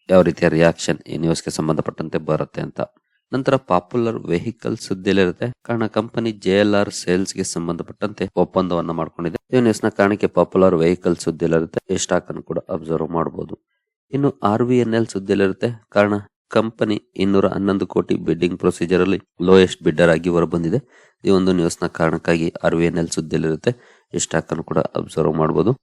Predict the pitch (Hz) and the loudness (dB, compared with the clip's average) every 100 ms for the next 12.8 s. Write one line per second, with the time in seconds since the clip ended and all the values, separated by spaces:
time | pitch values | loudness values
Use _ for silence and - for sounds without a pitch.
0 | - 98 90 80 85 80 82 78 - 80 | 4 6 6 4 2 4 2 2 -2 -4
1 | - 78 78 78 - - 76 78 - - | -4 -2 0 0 -4 -2 -2 -2 -6 -10
2 | 78 98 - - _ - 82 80 76 78 | -6 -6 -8 -18 _ -2 2 4 2 2
3 | 73 76 78 76 73 - - 78 78 82 | 0 0 0 0 -2 -8 -8 -6 -4 -2
4 | - 80 69 80 73 - - - _ _ | 0 0 0 -4 -4 -6 -8 -10 _ _
5 | 113 120 131 120 101 110 113 117 107 104 | -6 0 2 2 2 0 2 2 2 2
6 | 101 101 - _ - 101 98 - 87 92 | 2 0 -6 _ -2 2 4 2 2 4
7 | 90 87 101 101 73 90 85 85 87 87 | 4 2 0 -4 -2 2 2 4 2 2
8 | 85 85 87 - - - 120 110 104 107 | 2 4 2 0 -16 -4 0 0 0 -2
9 | 110 117 117 - 87 87 107 117 - 95 | 0 0 -2 -2 2 4 4 0 0 4
10 | 95 92 95 - - 90 87 90 - 87 | 6 6 2 -2 -8 -2 0 0 0 0
11 | 82 107 - _ _ - - - - 107 | 0 -2 -4 _ _ -8 -6 -6 0 0
12 | - - 92 92 - - 90 | 0 -6 0 0 0 0 2